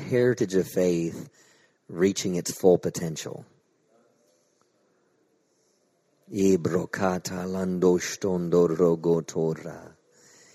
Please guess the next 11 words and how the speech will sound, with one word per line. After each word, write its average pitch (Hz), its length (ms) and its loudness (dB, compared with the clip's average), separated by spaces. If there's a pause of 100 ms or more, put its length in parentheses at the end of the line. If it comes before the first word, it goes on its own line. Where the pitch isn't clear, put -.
(280)
Indo 98 600 6
go 90 300 6
shonge 90 840 4
brendi 90 640 4
ligiti 90 880 -2
ando 92 560 0
so. 95 560 -2 (760)
Jombrendi 107 1160 6
ligiti 110 720 0
ando 107 680 4
rabaya. 98 640 0